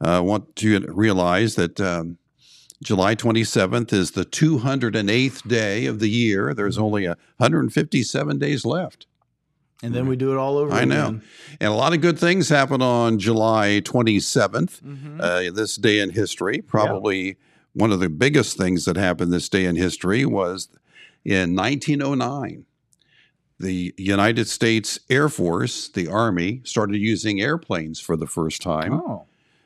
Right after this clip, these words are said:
Speaker 1: Uh, in, um, during World War One.
Speaker 2: Have you been to the Air Force Museum in Dayton?
Speaker 1: Yes, I have.
Speaker 2: It is so cool.
Speaker 1: Yes, I have. It,
Speaker 2: And
Speaker 1: it is
Speaker 2: it
Speaker 1: really cool.
Speaker 2: will make you realize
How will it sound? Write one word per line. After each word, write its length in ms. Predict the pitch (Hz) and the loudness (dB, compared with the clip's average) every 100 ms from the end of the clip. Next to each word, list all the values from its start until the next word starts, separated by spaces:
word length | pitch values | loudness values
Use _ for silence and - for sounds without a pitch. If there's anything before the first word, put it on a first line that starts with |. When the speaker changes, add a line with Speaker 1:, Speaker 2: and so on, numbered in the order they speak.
| _ | _
Speaker 1:
Uh, 360 | 80 80 82 82 - - | -4 -2 -2 -4 -10 -2
in, 340 | 110 95 92 | 0 2 0
um, 340 | 85 85 90 - _ _ _ - | 0 -2 -4 -10 _ _ _ -4
during 320 | 98 101 90 90 | 0 2 2 0
World 180 | 87 82 | 0 0
War 240 | 85 80 | 0 0
One. 400 | 80 82 113 170 - - | 0 0 -2 -2 -8 -8
Speaker 2:
Have 160 | 151 175 | -6 -4
you 160 | 285 | -4
been 480 | 247 165 175 208 202 | -2 -4 -2 -2 -4
to 640 | - 147 127 113 110 104 - _ - | -6 -2 -2 -2 -4 -8 -14 _ -8
the 200 | 123 95 | -6 -4
Air 120 | 123 | -6
Force 480 | - 151 143 139 - - | -4 -2 -2 -4 -12 -10
Museum 520 | 131 113 110 120 127 | -8 -6 -6 -6 -6
in 140 | 113 | -6
Dayton? 380 | 104 107 131 139 | -6 -8 -8 -6
Speaker 1:
Yes, 220 | 139 127 | -2 0
I 100 | 127 | 0
have. 360 | 120 127 87 78 | 0 0 -2 -6
Speaker 2:
It 60 | 123 | -8
is 140 | 107 | -8
so 300 | - 285 - | -12 -10 -10
cool. 420 | - 113 92 117 - | -8 -8 -8 -12 -4
Speaker 1:
Yes, 220 | 104 113 110 | 0 0 2
I 120 | 98 | 0
have. 340 | 101 120 90 | 0 -2 -2
It, 100 | 90 | 0
Speaker 2:
And 180 | 135 123 | 0 0
Speaker 1:
it 80 | 104 | 0
is 120 | 90 | 0
Speaker 2:
it 60 | - | 0
Speaker 1:
really 160 | 117 147 | 0 2
cool. 460 | 139 131 120 110 | 2 2 0 -2
Speaker 2:
will 0 | - - | -6 -6
make 300 | 151 214 220 | -4 -4 -6
you 80 | 185 | -8
realize 840 | 170 185 117 101 98 98 - - | -6 -6 -4 -4 -6 -10 -16 -18